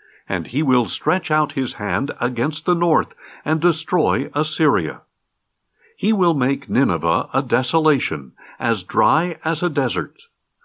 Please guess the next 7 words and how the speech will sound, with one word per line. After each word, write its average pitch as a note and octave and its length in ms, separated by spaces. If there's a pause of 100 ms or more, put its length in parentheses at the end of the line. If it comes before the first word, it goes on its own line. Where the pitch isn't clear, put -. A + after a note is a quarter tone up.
(260)
Herds E3+ 420
will C3 200
lie B2 300
down A#2+ 400
in C3+ 200
her D#3+ 180
midst, C3 540